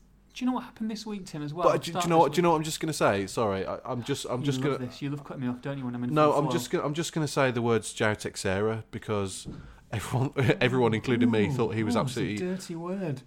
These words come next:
Speaker 2: I thought he was astonishing a year ago. Remember that, the home game against
Speaker 1: Yeah.
Speaker 2: Reading at the start of the season? He was,
Speaker 1: Yeah,
Speaker 2: he
Speaker 1: yeah,
Speaker 2: was,
Speaker 1: yeah.
Speaker 2: oh, and,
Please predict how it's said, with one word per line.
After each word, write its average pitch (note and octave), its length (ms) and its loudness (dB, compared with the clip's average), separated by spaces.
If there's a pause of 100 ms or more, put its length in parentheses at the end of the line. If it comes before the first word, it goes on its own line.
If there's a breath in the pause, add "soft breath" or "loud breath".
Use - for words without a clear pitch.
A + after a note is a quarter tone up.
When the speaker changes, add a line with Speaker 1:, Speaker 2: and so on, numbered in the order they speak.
Speaker 2:
I A#2 80 -2
thought A#2+ 220 -2
he A2+ 80 0
was G#2+ 260 -4 (240)
astonishing G#2 840 -4
a A#2+ 120 0
year A2 200 4
ago. G#2+ 180 2
Remember B2 220 0
that, A#2+ 380 -4
the A2 100 0
home A#2+ 180 2
game G#2+ 160 2
against A2 160 0
Speaker 1:
Yeah. D3 80 4
Speaker 2:
Reading G#2 240 2
at D#2 60 -6
the - 60 -12
start G#2+ 220 0
of F#2+ 60 -6
the - 40 -8
season? G2+ 240 -4
He F#2+ 60 -4
was, G2 100 -8
Speaker 1:
Yeah, D3+ 120 -4
Speaker 2:
he A#2 60 -4
Speaker 1:
yeah, - 60 -2
Speaker 2:
was, E3 120 -4
Speaker 1:
yeah. C#3+ 140 -6 (260)
Speaker 2:
oh, B2 400 6
and, A2+ 180 -6